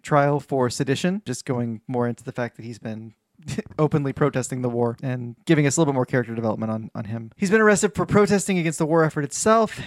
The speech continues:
and is given the option of doing twenty years hard labor or enlisting in the army. I wonder which one he picks. We jump back to New York City,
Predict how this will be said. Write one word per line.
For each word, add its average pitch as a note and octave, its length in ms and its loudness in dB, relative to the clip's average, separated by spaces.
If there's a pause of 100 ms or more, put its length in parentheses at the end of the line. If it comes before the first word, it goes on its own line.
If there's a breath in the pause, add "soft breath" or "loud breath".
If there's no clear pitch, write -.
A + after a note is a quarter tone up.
(120)
and E3 300 4
is D3 320 0
given D#3+ 300 0
the D3+ 100 0
option D3 340 0
of C#3 100 -4
doing C#3+ 220 0
twenty F3+ 300 0
years F#3 260 2
hard E3+ 280 2
labor C#3 360 2
or C#3 320 0
enlisting C3+ 440 -4
in B2+ 80 -4
the A#2+ 120 -6
army. A2+ 300 -6 (480)
I A#2 80 -10
wonder A#2 260 -6
which A2+ 160 -6
one A#2+ 80 -8
he A2+ 60 -8
picks. - 340 -12 (600 soft breath)
We E3 180 2
jump E3 300 2
back E3+ 260 2
to D#3+ 100 -4
New D3+ 80 2
York C3 200 2
City, G3+ 520 2